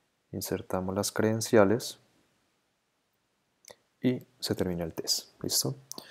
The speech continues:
Aquí no estoy haciendo ninguna aserción ni nada, solamente estoy trayendo el valor, contándole al sistema, "Hey, ¿qué pasó con este man?", ¿listo? Y si se dan cuenta tenemos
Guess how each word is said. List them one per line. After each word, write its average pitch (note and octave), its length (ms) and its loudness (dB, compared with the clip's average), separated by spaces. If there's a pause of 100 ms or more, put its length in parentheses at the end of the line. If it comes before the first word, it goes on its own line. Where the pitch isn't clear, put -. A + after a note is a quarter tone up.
(360)
Aquí G#2+ 240 8
no G#2+ 60 10
estoy A2+ 120 6
haciendo A#2 220 6
ninguna G2+ 220 6
aserción F#2+ 420 4
ni G2+ 100 4
nada, F#2 240 4
solamente A#2 640 8
estoy G2 420 4 (1000)
trayendo G2+ 440 8
el A2+ 60 10
valor, F#2+ 320 8
contándole F#2+ 400 -2
al G#2 60 2
sistema, G2 500 2
"Hey, G2+ 180 2 (320)
¿qué - 120 -2
pasó G#2 240 2
con G#2 140 -2
este - 260 -4
man?", G#2 120 -12 (400)
¿listo? D#3 360 -2 (580)
Y B2 60 4
si - 80 4
se C#3 100 8
dan C3 140 12
cuenta C3 340 10
tenemos G2+ 580 4